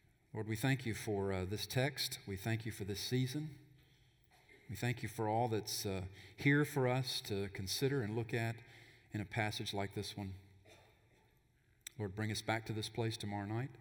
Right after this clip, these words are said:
to worship you again as a collective group of people who have a lot to thank you for and a lot to praise you for, even if this has been a hard year.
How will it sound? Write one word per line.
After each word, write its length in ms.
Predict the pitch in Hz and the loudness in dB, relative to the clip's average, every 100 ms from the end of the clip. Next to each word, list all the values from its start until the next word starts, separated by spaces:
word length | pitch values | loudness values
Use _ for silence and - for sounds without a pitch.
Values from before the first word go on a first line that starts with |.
| - - - - - - - - | -18 -18 -20 -20 -20 -20 -18 -10
to 80 | |
worship 380 | 104 104 107 - | -4 -2 -2 0
you 100 | 110 | 0
again 400 | 104 107 101 92 92 - - - - _ _ _ _ 101 | 0 0 0 -2 -6 -14 -20 -20 -20 _ _ _ _ -6
as 160 | 95 | -4
a 80 | 98 | -6
collective 560 | - 110 107 107 101 95 | 0 2 2 0 -4 0
group 340 | 113 113 110 | 2 2 -2
of 160 | 92 - | -6 -2
people 360 | 113 110 95 98 | 0 -2 -4 -4
who 120 | 95 | -2
have 180 | 101 92 | -2 0
a 40 | |
lot 380 | 98 98 101 - | 0 0 0 -4
to 80 | 104 | -4
thank 320 | 107 104 107 | -2 -2 -4
you 60 | |
for 280 | 101 104 104 | -8 -4 -4
and 80 | 98 | -2
a 40 | |
lot 240 | 92 92 95 | -4 -4 -6
to 80 | 95 | -8
praise 340 | 110 104 101 | -4 -4 -4
you 60 | 95 | -8
for, 380 | - 98 95 95 | -6 -4 -4 -2
even 200 | 113 113 | -2 0
if 140 | 110 110 | 0 -2
this 160 | 107 | -4
has 100 | 104 | -6
been 180 | 95 104 | -6 -4
a 60 | 95 | -4
hard 280 | 101 98 | -4 -4
year. 280 | 98 90 87 | -4 -6 -6